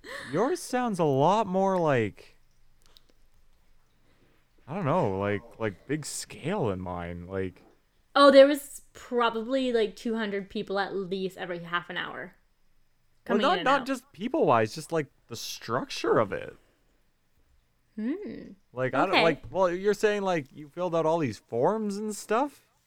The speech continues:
Speaker 2: Did you not fill out a form?
Speaker 1: No.
Speaker 2: Ah. Oh, wait, but you're coastal and I'm Fraser Health.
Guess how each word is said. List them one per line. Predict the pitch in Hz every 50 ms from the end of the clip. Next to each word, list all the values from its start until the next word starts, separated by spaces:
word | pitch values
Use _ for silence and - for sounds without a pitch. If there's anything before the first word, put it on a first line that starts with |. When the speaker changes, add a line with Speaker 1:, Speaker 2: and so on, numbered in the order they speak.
| _ _ _ _ _ _ _ _ _ _ _ _ _ _ _ _ _ _ _
Speaker 2:
Did | - 277 254
you | 349
not | 453 554 571 554
fill | - 392 339
out | 339 339 349
a | 359
form? | 330 - 277 269 311 427 508 523 - _ _ _ _ _ _ _ _ _ _ _ _ _ _ _ _ _ _ _ _ _ -
Speaker 1:
No. | 202 254 381 415 381 302 117 87 - _ _ -
Speaker 2:
Ah. | - - 339 508 571 480 - - - - _ _ _ _ _ - - - - - -
Oh, | - 302 339 370 339
wait, | 330 359 339 -
but | 320 311
you're | 302 320
coastal | 311 - - 285 285 285 - - 277 247
and | 233 220 226
I'm | 220 - 208 220 220 214 220 240
Fraser | 226 - 220 214 220 220 208
Health. | 196 185 175 170 170 180